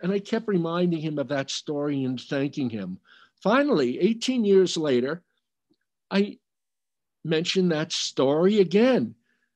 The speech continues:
and he looked at me and said, "I never told you that." I said, "What do you mean? I was sitting there,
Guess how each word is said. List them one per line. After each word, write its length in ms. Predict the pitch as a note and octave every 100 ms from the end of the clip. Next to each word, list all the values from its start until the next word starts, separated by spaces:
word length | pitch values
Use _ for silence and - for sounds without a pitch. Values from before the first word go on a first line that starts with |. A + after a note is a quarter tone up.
| _ -
and 160 | F3
he 140 | F3+ C3+
looked 460 | C3 E3+ B3 A#3+
at 140 | D4 D#3
me 260 | C3+ A#2+
and 200 | B2+ B2+
said, 520 | - - D3 C3+ B2 - _ _ _ _ _ _ _ _ _ _ _ _ _ -
"I 180 | A2 C#3
never 300 | A3+ B3+ A#3+
told 400 | - C#3 A2 -
you 140 | G#2+
that." 420 | G#2+ G2 F3 - - _ _ _ _ _ _ _ _ _ _ _ _ _
I 60 | G3+
said, 220 | G#3 -
"What 140 | F3 B3+
do 40 |
you 80 | C#4
mean? 200 | C#4+ A#3
I 60 |
was 180 | D3 D3
sitting 340 | - B3+ D4 A#3+
there, 340 | D#3+ B2+